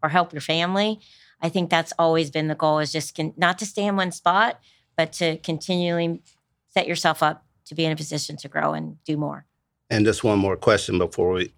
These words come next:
Speaker 2: roll over to Ebony. Um, when covid hit, okay, you bought it on March one. covid hit March twelfth, thirteenth, depending on where you were. And it's been going on <laughs> ever since, basically. What's,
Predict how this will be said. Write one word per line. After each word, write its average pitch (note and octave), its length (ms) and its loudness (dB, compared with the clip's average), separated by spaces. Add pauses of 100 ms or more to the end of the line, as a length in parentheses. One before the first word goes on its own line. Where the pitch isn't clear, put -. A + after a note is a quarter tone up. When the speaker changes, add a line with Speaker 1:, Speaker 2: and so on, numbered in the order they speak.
(100)
Speaker 2:
roll F#2+ 320 -6
over F2+ 200 0
to E2+ 160 -4 (160)
Ebony. F#2 500 -4
Um, F#2 400 0 (720)
when G2+ 160 0
covid C#3+ 340 6
hit, B2 420 4
okay, G2 260 0
you F#2 120 0
bought B2+ 260 4
it C3+ 140 4
on A#2 380 2 (180)
March G2+ 300 2
one. E2+ 320 -6 (280)
covid A2 200 4
hit A2+ 180 4
March G2 440 -2
twelfth, G2 380 2
thirteenth, G2 440 0
depending F#2 340 -2
on F#2 60 0
where E2+ 120 -2
you G2 200 0
were. F2+ 260 -2 (1120)
And E2+ 280 -18
it's - 160 -20
been G#2 220 0
going G2 280 -2
on G#2 220 4
<laughs> - 80 4
ever B2 160 4
since, G#2 420 0
basically. F#2 640 -4
What's, B2 680 0